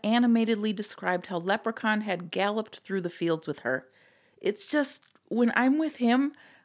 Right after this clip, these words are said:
I forget about everything else. It's like we're flying," Mia replied, her smile as wide as the skies they had raced under.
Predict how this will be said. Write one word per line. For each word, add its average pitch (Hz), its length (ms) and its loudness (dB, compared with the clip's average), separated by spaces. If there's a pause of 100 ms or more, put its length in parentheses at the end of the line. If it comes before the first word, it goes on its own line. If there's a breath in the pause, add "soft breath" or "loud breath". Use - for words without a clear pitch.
I 233 100 4
forget 269 320 0
about 254 260 0
everything 240 520 0
else. 262 480 0
It's - 200 -2
like 240 320 0
we're 226 120 2
flying," 202 840 -2 (440 soft breath)
Mia 190 240 4
replied, 170 600 2 (320 soft breath)
her 220 140 2
smile 214 520 4
as 196 220 0
wide 190 520 2
as 185 180 0
the 175 100 -6
skies 190 600 -2
they 175 160 0
had 170 140 0
raced 151 320 -2
under. 147 380 -4